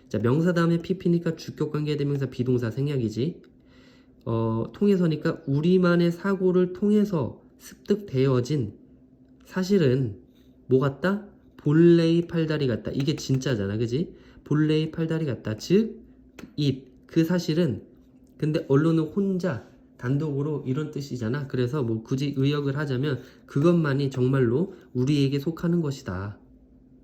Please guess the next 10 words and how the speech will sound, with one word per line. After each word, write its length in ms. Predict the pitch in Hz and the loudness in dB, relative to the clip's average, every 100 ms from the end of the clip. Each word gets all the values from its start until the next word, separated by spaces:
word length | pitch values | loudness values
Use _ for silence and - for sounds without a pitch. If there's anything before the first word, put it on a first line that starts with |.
| - - | -18 -4
뭐가? 320 | 120 147 202 - - - - | -2 0 -4 -8 -18 -16 -2
우리 240 | 131 156 | 2 2
스스로 500 | 151 - 208 208 175 | 0 -2 0 2 2
사고를 520 | 160 180 185 180 160 151 | 0 -2 0 2 0 -2
해서 240 | 151 143 | -4 -2
얻은 560 | 117 117 120 117 117 - - - - - - - - - | -2 0 0 0 -2 -8 -20 -20 -20 -20 -20 -20 -20 -6
지식 280 | 131 127 | -2 0
말하는 380 | 123 104 110 117 | -2 -2 -2 -2
거지, 260 | 113 98 98 | -2 -4 -6
사실. 600 | 117 110 104 135 196 | -6 -6 -4 -4 -4